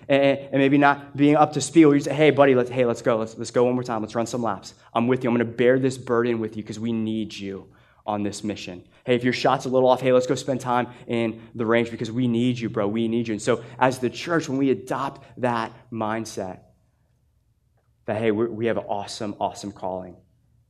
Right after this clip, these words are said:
Awesome calling to go to war against darkness. Go to war against the gates of hell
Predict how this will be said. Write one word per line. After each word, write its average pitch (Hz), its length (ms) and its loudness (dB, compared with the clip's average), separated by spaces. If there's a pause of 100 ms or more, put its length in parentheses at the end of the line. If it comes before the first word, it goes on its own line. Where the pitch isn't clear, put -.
(480)
Awesome 101 300 -8
calling 101 280 -6
to 107 100 -8
go 107 140 2
to 110 60 0
war 104 260 -2
against 95 280 -10
darkness. 92 560 -14 (1040)
Go 120 80 -4
to 104 40 -2
war 110 200 0
against 107 180 -6
the 107 80 -8
gates 98 220 -10
of 95 80 -16
hell 92 320 -18